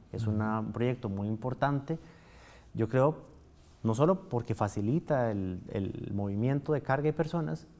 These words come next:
Speaker 1: sino también porque establece de alguna manera romper esa barrera mental de lo que en Costa Rica es una carretera, ¿verdad? Uno se siente ahí siente una satisfacción de un proyecto,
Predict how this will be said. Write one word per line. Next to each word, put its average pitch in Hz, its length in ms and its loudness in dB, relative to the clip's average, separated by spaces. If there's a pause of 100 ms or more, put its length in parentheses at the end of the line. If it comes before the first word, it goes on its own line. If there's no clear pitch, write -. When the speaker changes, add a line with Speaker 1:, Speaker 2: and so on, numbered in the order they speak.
Speaker 1:
sino 117 240 0
también 147 280 2
porque 151 540 0
establece 113 720 0
de 151 60 4
alguna 131 260 0
manera 135 260 2
romper 127 380 2
esa 143 140 0
barrera 131 280 2
mental 135 760 -2
de 107 100 0
lo 98 160 -4
que - 80 -10
en 98 120 -6
Costa 98 340 -10
Rica 117 480 -4
es 131 180 -8
una 135 220 -4
carretera, 135 580 -4
¿verdad? 113 180 -6
Uno 117 200 -2
se 139 140 -4
siente 139 360 -2
ahí 143 400 -2 (840)
siente 110 320 -2
una 147 100 2
satisfacción 131 1040 -2
de 101 100 -2
un 101 140 -2
proyecto, 131 720 -2